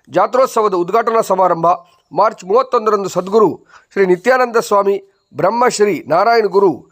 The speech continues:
ಮತ್ತು ಶಿರಡಿ ಸಾಯಿಬಾಬಾ ಗುರುಗಳ ಉತ್ಸವ ಮೂರ್ತಿಯ ಬಲಿ ಉತ್ಸವ, ಏಪ್ರಿಲ್ ಒಂದರಂದು ಶ್ರೀರಾಮದೇವರ ರಜತ ಪಾಲಕಿ ಉತ್ಸವ,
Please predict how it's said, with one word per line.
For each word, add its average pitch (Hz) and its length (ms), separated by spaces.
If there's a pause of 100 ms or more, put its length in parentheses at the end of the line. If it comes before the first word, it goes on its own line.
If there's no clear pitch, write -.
(200)
ಮತ್ತು 214 280 (140)
ಶಿರಡಿ 226 360
ಸಾಯಿಬಾಬಾ 220 500
ಗುರುಗಳ 185 220 (480)
ಉತ್ಸವ 226 260 (120)
ಮೂರ್ತಿಯ 202 300
ಬಲಿ 175 300
ಉತ್ಸವ, 185 240 (520)
ಏಪ್ರಿಲ್ 190 400
ಒಂದರಂದು 202 420 (400)
ಶ್ರೀರಾಮದೇವರ 214 680
ರಜತ 233 220 (140)
ಪಾಲಕಿ 196 340
ಉತ್ಸವ, 175 220